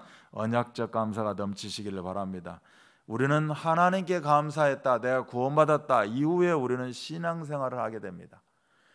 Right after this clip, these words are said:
신앙생활의 뜻이, 의미가 무엇입니까?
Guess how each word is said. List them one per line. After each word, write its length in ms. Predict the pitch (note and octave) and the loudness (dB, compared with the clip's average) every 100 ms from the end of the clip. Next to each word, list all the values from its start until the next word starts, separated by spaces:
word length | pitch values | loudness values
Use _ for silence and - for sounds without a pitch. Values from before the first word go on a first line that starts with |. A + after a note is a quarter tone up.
| _ | _
신앙생활의 960 | - - F3 F#3+ G3 F3+ F3+ E3+ D#3 D3+ | -12 -6 0 2 2 2 4 6 4 0
뜻이, 280 | A3 - D#3 | -4 -2 -2
의미가 460 | B2 C#3 D#3 D#3 | -2 0 4 2
무엇입니까? 760 | B2 A2+ A#2 C3 A2 A2 A2 | 4 0 0 -2 -6 -2 -2